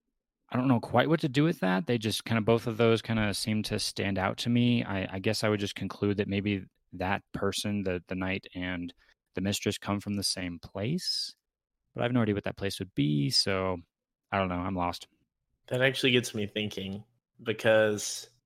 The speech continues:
Speaker 2: uh, I never thought of that comparison there, but obviously the mistress is someone who's very powerful,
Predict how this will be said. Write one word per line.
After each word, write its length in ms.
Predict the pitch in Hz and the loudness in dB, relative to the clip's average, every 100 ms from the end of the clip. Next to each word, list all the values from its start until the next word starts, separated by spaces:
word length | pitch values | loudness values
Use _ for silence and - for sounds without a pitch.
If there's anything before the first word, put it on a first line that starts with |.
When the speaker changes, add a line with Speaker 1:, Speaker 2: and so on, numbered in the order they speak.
| _ _ _ _ _ _ | _ _ _ _ _ _
Speaker 2:
uh, 80 | - | -12
I 140 | - 127 | -4 2
never 260 | 139 139 | 4 4
thought 220 | 131 123 123 | 6 6 6
of 80 | |
that 160 | 123 104 | 4 2
comparison 640 | - 113 123 117 117 123 123 | 0 -2 2 2 2 -2 -2
there, 160 | 123 | -2
but 200 | 117 104 | 0 -2
obviously 960 | 113 135 135 131 - 113 107 104 101 101 _ _ _ _ | 0 -2 0 -2 -2 -2 0 -2 -4 -8 _ _ _ _
the 60 | 98 | -8
mistress 440 | 98 92 - 98 | -6 -6 -6 -6
is 100 | 98 | -6
someone 380 | - 98 92 87 | -6 -6 -8 -10
who's 460 | 107 92 82 - - _ _ _ _ - - _ | -10 -10 -8 -10 -10 _ _ _ _ -20 -20 _
very 240 | 120 131 131 | -2 0 0
powerful, 800 | - 117 104 101 101 101 101 | 0 0 0 -2 -2 -2 -4